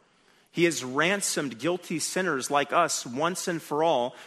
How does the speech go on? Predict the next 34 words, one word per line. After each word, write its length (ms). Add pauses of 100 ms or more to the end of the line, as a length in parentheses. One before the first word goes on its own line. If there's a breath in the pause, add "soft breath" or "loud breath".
(120 loud breath)
which 160
has 200
turned 380
away 240
the 100
Father's 600
wrath 600
so 180
that 180
we 160
might 240
be 140
reconciled 840
to 200
him. 320 (1200)
Now, 300 (1300)
if 220
you're 200
here 340
tonight 400 (520)
on 120
the 80
off 260
chance 320
that 60
you 180
stumbled 480
into 240
an 100
Indian 340
Hills 340
Sunday 340
evening 400
service 640